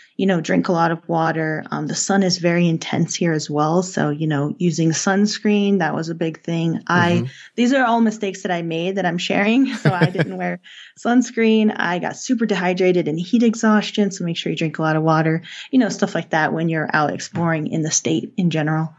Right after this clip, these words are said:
Speaker 2: Sure. Yeah. I mean, even just flying to Colorado Springs, being in an airplane, I mean, that dehydrates you and, and everything else. So you're already a little dehydrated once you arrive. And now on top of
Speaker 1: Mm-hmm.
Speaker 2: that, you got the elevation to deal with. Uh, Michelle, uh, Jackson, when we interviewed her for Denver,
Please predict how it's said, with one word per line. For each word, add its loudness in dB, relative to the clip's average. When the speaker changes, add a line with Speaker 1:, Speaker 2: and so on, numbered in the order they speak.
Speaker 2:
Sure. 0
Yeah. 2
I 2
mean, 2
even 2
just 0
flying 0
to 0
Colorado 2
Springs, -2
being 0
in 4
an 2
airplane, 0
I -2
mean, 0
that 0
dehydrates 2
you 0
and, -2
and -6
everything -2
else. -2
So -2
you're 4
already 2
a 2
little 2
dehydrated 2
once 0
you 0
arrive. 0
And -2
now 4
on 4
top 4
of 2
Speaker 1:
Mm-hmm. 2
Speaker 2:
that, 2
you -4
got 0
the 2
elevation 0
to -4
deal -2
with. -4
Uh, 0
Michelle, 0
uh, 0
Jackson, -2
when -4
we -4
interviewed -4
her -4
for -2
Denver, 0